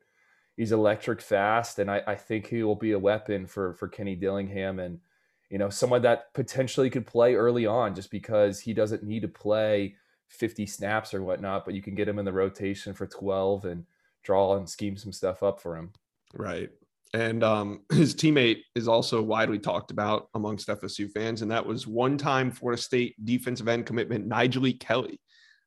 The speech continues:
Speaker 2: Um, Nigel Kelly was not at the game.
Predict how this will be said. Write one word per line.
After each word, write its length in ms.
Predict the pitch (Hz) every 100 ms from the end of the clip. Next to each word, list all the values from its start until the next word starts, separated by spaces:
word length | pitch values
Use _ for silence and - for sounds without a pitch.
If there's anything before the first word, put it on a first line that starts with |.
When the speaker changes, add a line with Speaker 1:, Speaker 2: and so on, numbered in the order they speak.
| _
Speaker 2:
Um, 340 | - 104 101
Nigel 340 | 107 127 127 143
Kelly 260 | 143 139 127
was 220 | 110 -
not 240 | 113 156
at 100 | 175
the 80 | 123
game. 460 | 117 131 123 131